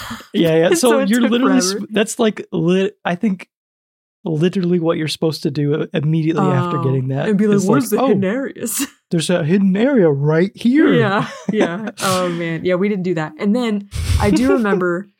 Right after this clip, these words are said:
Speaker 2: <laughs>
Speaker 1: some of the, um, skill points, like, the clue to s-, to, to knowing what to do for the skill point, the name kind of gives you a hint. Some of the ones in the first game are so vague. Like, I remember there's a skill point called Girl Trouble.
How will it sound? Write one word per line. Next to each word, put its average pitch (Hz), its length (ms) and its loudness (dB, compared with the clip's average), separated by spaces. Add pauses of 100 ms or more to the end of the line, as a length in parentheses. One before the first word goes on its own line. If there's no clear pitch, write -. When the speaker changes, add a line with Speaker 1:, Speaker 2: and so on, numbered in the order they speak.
(140)
Speaker 2:
<laughs> - 280 -20
Speaker 1:
some 269 200 2
of 285 120 -2
the, 190 460 2
um, 170 500 -2 (160)
skill - 340 0
points, 233 580 -6
like, 202 220 -2
the 202 80 -4
clue 202 640 0
to 208 100 -6
s-, - 380 -8
to, 180 260 -2
to 175 220 -6
knowing 175 260 -2
what 170 160 -4
to 170 80 -12
do 165 140 -2
for 175 120 -8
the 170 120 -2
skill 175 240 -4
point, 180 380 -6 (360)
the 202 100 0
name 185 520 -2
kind 262 260 -4
of 247 80 -4
gives 254 180 -2
you 269 120 -4
a 269 60 -4
hint. 285 340 -8 (280)
Some 285 220 0
of 311 100 0
the 262 80 0
ones 220 300 -2
in 202 60 0
the 190 80 0
first 190 340 -4
game 175 160 0
are 170 80 -4
so 175 300 -2
vague. 160 400 -6
Like, 180 280 -6
I - 60 -4
remember 185 380 -2
there's 180 200 -4
a 185 60 -6
skill 190 240 -2
point 190 260 -6
called 180 300 -6
Girl 180 320 -2
Trouble. - 540 -8